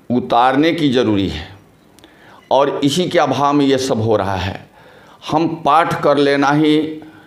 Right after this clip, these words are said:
समझ लेते हैं कि यही हमारा कर्तव्य है और इससे हमको बहुत पुण्य हो, लाभ हो जाएगा। लेकिन राम के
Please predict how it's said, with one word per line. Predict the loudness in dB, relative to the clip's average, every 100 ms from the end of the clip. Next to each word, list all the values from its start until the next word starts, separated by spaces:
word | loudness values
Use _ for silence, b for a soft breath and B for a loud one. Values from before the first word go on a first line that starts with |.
| B B B _
समझ | -18 -4 0 2 2
लेते | 2 2 2
हैं | 0 0
कि |
यही | 2 4
हमारा | 4 2 2 0
कर्तव्य | 0 -2 -2 0 0
है | 2 2 0 0
और | -2
इससे | -2 -2
हमको | -2 -2 0
बहुत | 0 -2 -2
पुण्य | 0 2
हो, | 0 -4 -4 0
लाभ | 0
हो | 0 0
जाएगा। | 0 0 0 -2 -4 B B B B B B
लेकिन | -2 0 2 2 2 2 -2 -6 -16 -20 b b -6
राम | 0 2 2 2
के | 0 2 2 0 -4